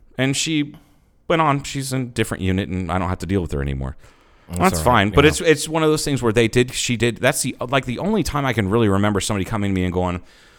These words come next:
Speaker 1: "What you said was not cool, and I don't appreciate it."
Speaker 2: Yeah. It's, it's
Speaker 1: I
Speaker 2: a
Speaker 1: don't remember any, like, luckily, amazingly enough, as big of a mouth as I have.
Speaker 2: Obviously, every work environment probably is different, too. It's like, if you work in the,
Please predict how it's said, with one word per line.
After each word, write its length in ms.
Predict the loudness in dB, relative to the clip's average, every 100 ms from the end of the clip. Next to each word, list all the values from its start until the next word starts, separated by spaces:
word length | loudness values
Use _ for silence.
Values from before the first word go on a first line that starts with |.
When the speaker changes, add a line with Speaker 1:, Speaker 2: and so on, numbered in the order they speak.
| _
Speaker 1:
"What 280 | 2 6 6
you 180 | 4 2
said 400 | 2 2 2 0
was 220 | -2 -2
not 260 | 0 0 0
cool, 400 | 0 0 0 -2 -6
and 160 | -4 -2
I 100 | 0
don't 200 | 0 -2
appreciate 480 | 0 -2 -2 -8
it." 120 | -8 -14 -20 _ -8
Speaker 2:
Yeah. 280 | -4 -4 -8 -18 -20 -20 -20 -20 -20 -6 0
It's, 160 | 0
it's 160 | 2 4 6
Speaker 1:
I 20 |
Speaker 2:
a 20 |
Speaker 1:
don't 200 | 6 4
remember 440 | 4 6 6 6
any, 300 | 6 6 4
like, 240 | 2 0 0
luckily, 400 | 2 2 2 0
amazingly 560 | 4 6 4 4 -2 0
enough, 260 | 0 -2 -2
as 140 | -2
big 200 | 2 2
of 60 | 2
a 40 | 0
mouth 280 | 2 0
as 100 | -2 -6
I 100 | -6
have. 340 | -6 -8 -2
Speaker 2:
Obviously, 360 | 4 4 4 4
every 180 | 4 6
work 240 | 4 4
environment 520 | 2 0 0 0 -2
probably 260 | -2 -2 0
is 100 | -2
different, 320 | -2 -4 -4
too. 240 | -2 0 0
It's 160 | -2
like, 240 | -2 -2 -4
if 160 | -4
you 100 | 0
work 160 | 0 0
in 100 | -2
the, 340 | 0 -2 -4